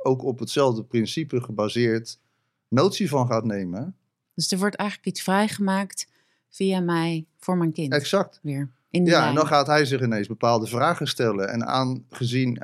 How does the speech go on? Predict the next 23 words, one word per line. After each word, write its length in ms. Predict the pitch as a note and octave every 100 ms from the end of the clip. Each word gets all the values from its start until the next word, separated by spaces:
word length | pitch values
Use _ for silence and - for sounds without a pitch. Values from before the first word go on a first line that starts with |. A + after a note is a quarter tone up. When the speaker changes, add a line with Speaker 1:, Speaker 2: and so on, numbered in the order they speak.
| -
Speaker 1:
jij 340 | A#2 A2+ A#2
dan 200 | A#2 A2
zegt 240 | A2+ A2 A2+
van: 100 | A#2+
"Ja", 280 | A#2+ A#2 A#2+ _ _ _ _
of 140 | A2+
nee, 140 | G#2+ B2+
jouw 160 | B2+ A#2+
zoon 240 | B2+ C#3+
die 100 | B2
zegt 200 | A#2+ A2
van: 100 | A2+
"Ja, 60 | B2
waarom 220 | A#2+ A#2+
heb 120 | A#2
ik 60 | A2+
echt 140 | A#2 A2+
zo'n 100 | A2+
slechte 260 | A2+ A2+
band 180 | A2+ G#2+
met 100 | G#2+
die 120 | G#2+
opa's?" 680 | D3 D#3 F#2 G#2 E3+ - -